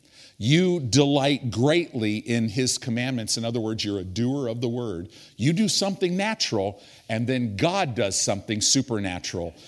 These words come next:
He puts wealth and riches in your house. This is the way everything works with God. You do something natural. Today, as that bucket was passed,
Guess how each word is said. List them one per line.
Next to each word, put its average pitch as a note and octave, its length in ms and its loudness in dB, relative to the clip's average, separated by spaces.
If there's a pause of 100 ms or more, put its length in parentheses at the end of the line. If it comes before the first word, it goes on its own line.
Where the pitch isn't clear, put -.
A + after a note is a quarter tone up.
(220)
He B2+ 200 2
puts - 380 -2
wealth A#2+ 580 2
and G#2+ 240 0
riches G#2+ 400 0
in G2 140 -4
your G2 220 -2
house. - 680 -8 (1400)
This C#3+ 180 6
is C#3+ 120 4
the C3+ 120 6
way C3 280 2
everything C3+ 520 2
works G#2+ 280 -2
with G2 160 -6
God. D#2+ 400 -8 (1300)
You D3 180 2
do E3+ 160 2
something D3 560 2
natural. B2 540 0 (280)
Today, D#3+ 760 4 (200)
as B2+ 160 2
that A2 280 0
bucket D#3+ 340 2
was A2+ 200 2
passed, - 640 2